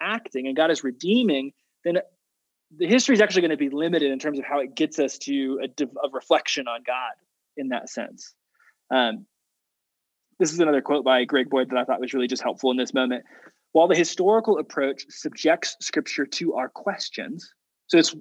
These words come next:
it forces the Bible to answer our questions, to be doing the thing that we want it to do. "A theological approach or a transformative approach seeks to enter the God-breathed realism of the biblical narrative to allow it to shape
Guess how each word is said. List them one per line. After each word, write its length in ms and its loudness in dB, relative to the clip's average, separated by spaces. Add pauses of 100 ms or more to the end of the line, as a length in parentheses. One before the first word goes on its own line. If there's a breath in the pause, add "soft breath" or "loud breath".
it 200 4 (120)
forces 420 4
the 100 -2
Bible 340 2
to 180 -10
answer 320 -8
our 200 -4
questions, 420 -14
to 100 -8
be 200 2
doing 360 6
the 60 0
thing 180 -2
that 140 -6
we 120 2
want 280 -2
it 80 -16
to 100 -20
do. 240 -10 (800)
"A 140 -10
theological 680 4
approach 460 -8
or 80 0
a 60 -4
transformative 920 -4
approach 540 -12 (320)
seeks 400 -2
to 140 -4 (100)
enter 400 4
the 100 4
God-breathed 960 0
realism 720 2
of 160 -14
the 60 -2
biblical 340 0
narrative 380 -2
to 180 -6
allow 340 0
it 220 -6
to 100 -8
shape 340 -6